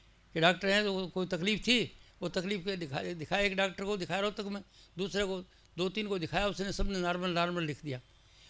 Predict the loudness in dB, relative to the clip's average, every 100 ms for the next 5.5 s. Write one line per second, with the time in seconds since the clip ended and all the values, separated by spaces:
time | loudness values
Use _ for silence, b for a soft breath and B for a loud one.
0 | b -4 2 2 6 6 8 4 2 -4
1 | 0 0 2 2 4 4 -2 -4 0 0
2 | 0 0 0 -2 -2 -4 -6 B B B
3 | 0 2 2 0 -2 -2 0 0 -2 B
4 | B B -6 -2 0 0 0 -2 0 0
5 | 6 6 6 2 -6